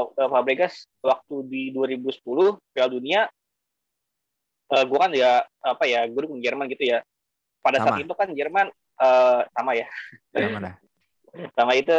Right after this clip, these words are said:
Speaker 1: Jerman kan nunggu apa ya, banyak pemain baru yang muda-muda yang ini ya, yang muncul gitu ya, kayak Khedira, Ozil gitu kan ya.
Speaker 2: Betul.
Speaker 1: Nah,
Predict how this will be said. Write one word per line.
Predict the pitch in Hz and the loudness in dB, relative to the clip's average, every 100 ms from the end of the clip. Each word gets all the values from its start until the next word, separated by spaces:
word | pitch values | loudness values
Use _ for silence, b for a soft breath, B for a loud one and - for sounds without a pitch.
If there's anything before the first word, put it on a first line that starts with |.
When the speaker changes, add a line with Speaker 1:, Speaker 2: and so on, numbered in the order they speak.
| 151 135 123 | 4 2 2
Speaker 1:
Jerman | 123 139 | 0 0
kan | 175 180 - | -2 -4 -12
nunggu | _ 131 127 131 | _ -12 -4 -2
apa | 143 170 | 0 0
ya, | 120 117 - _ _ _ _ | 2 0 -4 _ _ _ _
banyak | 135 131 147 | -4 -2 -4
pemain | 139 143 147 | -4 -2 -2
baru | 147 143 147 | 0 0 2
yang | 147 143 143 131 | 0 -2 -4 -12
muda-muda | 135 139 143 143 | -6 -6 -4 2
yang | 151 143 139 | 4 4 2
ini | 190 139 | -4 -4
ya, | 117 - _ - _ _ _ | -4 -6 _ -20 _ _ _
yang | 127 127 127 127 127 123 123 123 127 127 131 127 _ _ _ _ _ | 2 4 6 6 6 4 2 0 -2 -8 -16 -18 _ _ _ _ _
muncul | 135 139 165 | -6 0 2
gitu | 135 135 | 2 2
ya, | 127 | 0
kayak | - - 120 | 0 -8 -6
Khedira, | 127 147 151 139 127 - | -4 0 2 4 2 -2
Ozil | 139 156 143 139 139 127 | -4 -4 -2 -2 -2 -2
gitu | 131 | -8
kan | 139 143 | -6 -6
ya. | 120 | -2
Speaker 2:
Betul. | 113 101 92 _ _ _ | -2 -2 -6 _ _ _
Speaker 1:
Nah, | 117 | -20